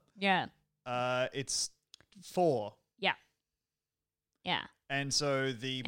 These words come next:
Speaker 1: it's
Speaker 2: prongs
Speaker 1: cheeky.
Speaker 2: cover my nipples. And then
Speaker 1: Cheeky.
Speaker 2: it's cheeky because it's one of those ones where, like, it's a straight line and then a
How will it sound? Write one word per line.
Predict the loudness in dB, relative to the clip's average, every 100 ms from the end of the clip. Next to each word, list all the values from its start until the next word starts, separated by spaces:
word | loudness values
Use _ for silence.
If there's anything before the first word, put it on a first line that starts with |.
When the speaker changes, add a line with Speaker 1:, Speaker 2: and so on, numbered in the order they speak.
| 0
Speaker 1:
it's |
Speaker 2:
prongs | 4 6 6 6 4
Speaker 1:
cheeky. | 6
Speaker 2:
cover | 6 6
my | 2 -2
nipples. | -2 -4 -6 -6 -8 -10 -10 -12 -4 0
And | 2
then | 2 2 4
Speaker 1:
Cheeky. | 2
Speaker 2:
it's | 0 0
cheeky | 0 0 0 -2 -2
because | -4 -2 -2 0 -2 -4
it's | -6
one | -6
of | -2
those | -2 -2
ones | -4 -4 -4
where, | -2 -2
like, | -2 -4 -8 -20 -20 _ _ _ -8
it's | -2
a | 0
straight | 2 4 2 2
line | 0 0 0 -2 -6 -14 _ -10
and | -6 0
then | 0 2 0 -4 -6 _
a | -4 0 0 0 -2 -4